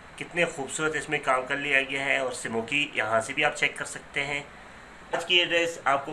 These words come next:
कैसा लगा, आप इसे ज़रूर like करें और share करें, और हमारे फै-, Balochi Design YouTube channel को ज़रूर subscribe करें ताकि हमारे हौसला अफजाई हो और आपको नए नए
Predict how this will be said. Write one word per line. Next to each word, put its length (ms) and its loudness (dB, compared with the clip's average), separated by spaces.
कैसा 220 0
लगा, 280 2
आप 180 0
इसे 180 -4
ज़रूर 300 -2
like 280 4
करें 320 2
और 120 0
share 340 2
करें, 280 2
और 160 6
हमारे 320 6
फै-, 320 4
Balochi 340 2
Design 380 4
YouTube 400 -8
channel 340 4
को 240 -4
ज़रूर 360 0
subscribe 580 2
करें 280 4
ताकि 400 4
हमारे 320 4
हौसला 340 2
अफजाई 320 -2
हो 200 -6
और 260 4
आपको 420 2
नए 340 0
नए 300 0